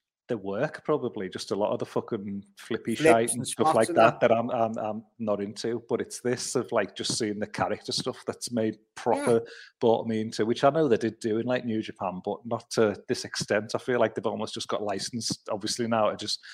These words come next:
Speaker 1: do what the
Speaker 2: Turned
Speaker 1: fuck
Speaker 2: up
Speaker 1: they
Speaker 2: to ten,
Speaker 1: want.
Speaker 2: isn't it?
Speaker 1: And, and
Speaker 2: On
Speaker 1: they know,
Speaker 2: A E W, yeah.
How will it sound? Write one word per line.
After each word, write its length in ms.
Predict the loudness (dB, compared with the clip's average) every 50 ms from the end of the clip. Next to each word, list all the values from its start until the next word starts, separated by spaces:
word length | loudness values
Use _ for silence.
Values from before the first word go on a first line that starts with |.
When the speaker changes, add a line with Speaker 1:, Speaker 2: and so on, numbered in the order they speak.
| -20 -20 _ _
Speaker 1:
do 160 | -2 0 0 2
what 60 | 4 4
the 100 | 4 4
Speaker 2:
Turned 120 | 4 4
Speaker 1:
fuck 100 | 2 2
Speaker 2:
up 60 | 2 2
Speaker 1:
they 100 | 2 4
Speaker 2:
to 60 | 6
ten, 80 | 6 6 6
Speaker 1:
want. 100 | 6 4
Speaker 2:
isn't 160 | 2 2 2 2
it? 140 | 2 2 2
Speaker 1:
And, 160 | 2 2 2
and 120 | 6 6 6 8
Speaker 2:
On 40 | 8
Speaker 1:
they 100 | 6 6
know, 120 | 8 8 8
Speaker 2:
A 40 |
E 20 | 6
W, 260 | 6 4 2 0 2 2
yeah. 180 | 2 2 2